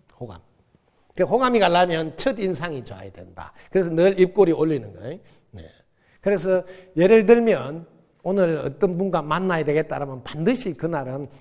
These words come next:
사우나실에 가서 이 화면을 좀 밝게 만들고, 어, 이거 기본적으로 하시라고. 그러면 첫 인상이 훨씬 좋게 보입니다. 네. 그렇게 하시고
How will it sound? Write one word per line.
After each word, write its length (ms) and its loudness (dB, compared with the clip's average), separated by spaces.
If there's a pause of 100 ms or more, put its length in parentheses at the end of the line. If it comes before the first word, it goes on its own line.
(200)
사우나실에 640 -4
가서 440 -8 (300)
이 80 -2
화면을 460 -2
좀 200 -6
밝게 420 -10
만들고, 760 -12 (320)
어, 100 -6
이거 140 0
기본적으로 540 0
하시라고. 440 -12 (300)
그러면 400 -2 (180)
첫 220 -4
인상이 280 0
훨씬 340 -6
좋게 360 -10
보입니다. 640 -18 (240)
네. 80 -20 (240)
그렇게 260 -10
하시고 460 -6